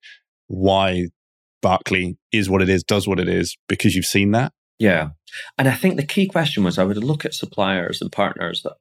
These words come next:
Speaker 2: I were working with in the organization I went to.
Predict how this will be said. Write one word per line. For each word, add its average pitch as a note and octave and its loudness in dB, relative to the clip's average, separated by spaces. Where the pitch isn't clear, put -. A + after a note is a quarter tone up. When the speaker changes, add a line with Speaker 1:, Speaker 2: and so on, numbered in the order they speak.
Speaker 2:
I F#2+ -6
were F2 -2
working F2+ 0
with - -16
in F2+ -6
the F2 0
organization E2+ -2
I - -12
went - -8
to. - -6